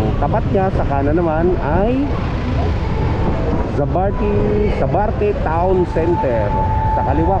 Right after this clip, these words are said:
Kai Mall. Sa kanan, Zabarte Town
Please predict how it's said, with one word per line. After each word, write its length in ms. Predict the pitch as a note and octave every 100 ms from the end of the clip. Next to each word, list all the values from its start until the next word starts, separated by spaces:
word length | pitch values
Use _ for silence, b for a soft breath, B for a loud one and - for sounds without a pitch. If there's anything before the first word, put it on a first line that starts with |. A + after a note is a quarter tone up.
| -
Kai 240 | B2 A#2+
Mall. 320 | A2+ B2 F#3+ F#3 - - - - - - - - - - - - -
Sa 100 | C#3+ -
kanan, 400 | C#3 D3+ F3 E3
Zabarte 560 | B2+ A#2 G#2 B2 - - - G#2
Town 560 | G2+ G#2 B2+ B2+ B2